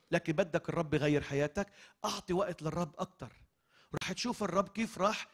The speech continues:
يغير حياتك أكتر. ندخل لمحضر الرب أكتر ونتواجد بحضوره ومجده أكتر. قلوبنا النتيجة رح تتغير وتتنقى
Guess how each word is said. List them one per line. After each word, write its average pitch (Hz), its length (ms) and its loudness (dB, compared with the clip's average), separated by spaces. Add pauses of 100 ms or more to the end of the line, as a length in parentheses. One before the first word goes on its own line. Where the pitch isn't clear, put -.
يغير 202 440 4
حياتك 180 500 0
أكتر. 160 400 0 (300)
ندخل 247 380 4
لمحضر 220 360 6
الرب 220 220 0
أكتر 170 400 -2 (200)
ونتواجد 214 540 4
بحضوره 226 600 0
ومجده 190 460 2
أكتر. 170 360 -4 (320)
قلوبنا 170 480 -4
النتيجة 165 440 -8
رح 151 100 -8
تتغير 135 680 -4 (1080)
وتتنقى 156 920 -4